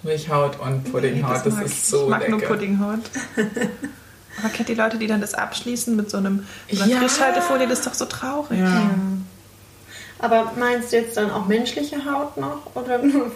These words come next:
Speaker 3: <laughs> Essen so?
Speaker 1: Ich hab jetzt noch keine menschliche Haut probiert. <laughs> Nein.
Speaker 3: Naja,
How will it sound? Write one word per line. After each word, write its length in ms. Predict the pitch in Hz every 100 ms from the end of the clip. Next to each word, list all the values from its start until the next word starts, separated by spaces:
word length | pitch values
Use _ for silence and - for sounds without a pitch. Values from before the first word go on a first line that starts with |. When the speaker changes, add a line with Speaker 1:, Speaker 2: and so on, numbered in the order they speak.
| 220
Speaker 3:
<laughs> 160 | - -
Essen 280 | 233 233 226 - -
so? 80 | 220 196 - - - - - - - - - -
Speaker 1:
Ich 240 | 220 - 294
hab 120 | 285
jetzt 120 | 311
noch 140 | 285
keine 260 | 285 294 285
menschliche 440 | 247 247 294 285
Haut 160 | 262 226
probiert. 460 | 359 - 220 269 -
<laughs> 60 | -
Nein. 460 | - 277 277 285
Speaker 3:
Naja, 120 | 294